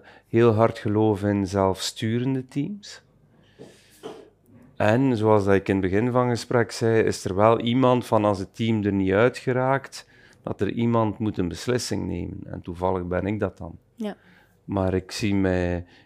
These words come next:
Speaker 1: niet, zeker niet in de betekenis van, eh,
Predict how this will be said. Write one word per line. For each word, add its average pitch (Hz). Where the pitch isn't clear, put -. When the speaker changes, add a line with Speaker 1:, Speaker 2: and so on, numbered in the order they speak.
Speaker 1:
niet, 101
zeker 117
niet 110
in 104
de 92
betekenis 107
van, 95
eh, 87